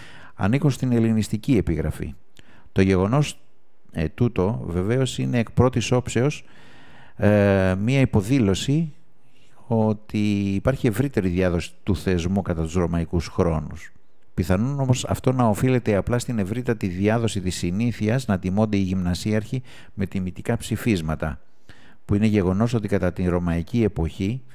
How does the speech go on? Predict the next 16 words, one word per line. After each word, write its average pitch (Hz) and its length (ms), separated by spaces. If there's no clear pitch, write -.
τα 92 80
γυμνασιαρκά, 85 960
η 85 60
γυμνασιαρχη-, 80 1400
τα, 80 440
η 92 120
γυμνασιαρχία 90 920
ουσιαστικά 101 480
στηριζόταν 117 460
στις - 200
προσφορές 95 720
και 101 120
στις - 200
ευεργεσίες 90 600
των 113 120
αξιωματούχων, 98 760